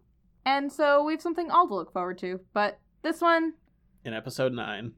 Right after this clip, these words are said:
Speaker 1: not, <laughs> oh, so many episodes.
Speaker 2: <laughs>
Speaker 1: Um,
Speaker 2: When I
Speaker 1: this
Speaker 2: can
Speaker 1: one's
Speaker 2: finally get
Speaker 1: not
Speaker 2: to it.
Speaker 1: great. It's not terrible. It's out of print,
Speaker 2: Like I said, the
Speaker 1: so
Speaker 2: only reason this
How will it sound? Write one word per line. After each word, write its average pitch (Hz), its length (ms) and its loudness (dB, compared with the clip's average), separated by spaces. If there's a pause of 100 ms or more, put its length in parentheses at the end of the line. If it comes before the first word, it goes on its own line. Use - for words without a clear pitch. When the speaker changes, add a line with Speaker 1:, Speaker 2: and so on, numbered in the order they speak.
Speaker 1:
not, 240 500 4
<laughs> 233 100 -18
oh, 226 260 -8 (140)
so 285 240 -4
many 208 240 2
episodes. 208 640 0
Speaker 2:
<laughs> - 40 -20 (460)
Speaker 1:
Um, 247 360 8
Speaker 2:
When 185 200 4
I 170 80 4
Speaker 1:
this 302 180 6
Speaker 2:
can 349 200 8
Speaker 1:
one's - 20 6
Speaker 2:
finally 320 80 0
get 320 80 4
Speaker 1:
not 294 180 8
Speaker 2:
to 240 80 -2
it. - 20 0
Speaker 1:
great. 240 300 4
It's 233 140 -6
not 247 180 4
terrible. 208 640 0 (500)
It's 240 260 0
out 240 160 6
of 240 140 -4
print, 226 360 -2 (760)
Speaker 2:
Like 160 100 -10
I 196 60 -2
said, 196 160 2
the 190 160 4
Speaker 1:
so 160 60 6
Speaker 2:
only 175 160 6
reason 151 380 4
this - 440 -4